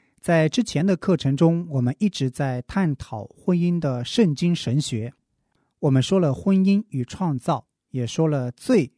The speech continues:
对婚姻的影响。今天我们会一起学习第四讲，婚姻的救赎。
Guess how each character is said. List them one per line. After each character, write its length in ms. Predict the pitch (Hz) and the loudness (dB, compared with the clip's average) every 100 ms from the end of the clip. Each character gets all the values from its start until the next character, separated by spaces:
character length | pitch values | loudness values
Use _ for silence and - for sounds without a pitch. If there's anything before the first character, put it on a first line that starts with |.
| _ | _
对 340 | 165 139 120 117 | 0 2 0 -4
婚 220 | - 180 | -2 0
姻 180 | 180 180 | 0 0
的 240 | 151 123 - | 0 -2 -2
影 240 | 127 170 | 0 0
响。 200 | - 101 - _ _ _ _ _ _ | 0 -6 -10 _ _ _ _ _ _
今 160 | - 233 | 0 2
天 180 | 247 | 4
我 120 | 226 131 | 2 2
们 120 | 135 | 0
会 300 | 160 147 143 | 0 0 0
一 80 | 202 | -4
起 240 | - 135 | -4 -4
学 240 | 117 - 156 | -4 -2 -2
习 280 | - 131 | -2 -6
第 160 | 139 208 | -2 -2
四 200 | - 240 | 0 0
讲， 240 | - 113 - _ _ _ | 0 -6 -8 _ _ _
婚 220 | _ 180 180 | _ 4 6
姻 240 | 175 185 | 4 2
的 260 | 160 123 113 | 0 -2 -6
救 300 | - 208 127 | 0 2 2
赎。 520 | 120 - 113 123 180 | -2 -8 -4 -4 -6